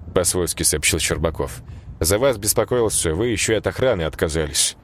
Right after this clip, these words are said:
«А где она сейчас?» Вопрос сорвался с языка непроизвольно. Васнецов вовсе не хотел спрашивать, но еще больше ему не хотелось узнать,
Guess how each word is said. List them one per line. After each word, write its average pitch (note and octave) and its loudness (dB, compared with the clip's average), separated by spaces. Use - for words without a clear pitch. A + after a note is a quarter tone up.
«А C#2+ -2
где C#2+ 0
она C#3+ -2
сейчас?» - -2
Вопрос F#2 2
сорвался C#3 0
с - -2
языка A#2+ 0
непроизвольно. G2 -2
Васнецов A2+ 0
вовсе C3 0
не B2 0
хотел A2 2
спрашивать, - -2
но F#2+ 2
еще F#2 0
больше G2+ 0
ему F#2 0
не F#2+ 0
хотелось F#2 0
узнать, F#2+ 0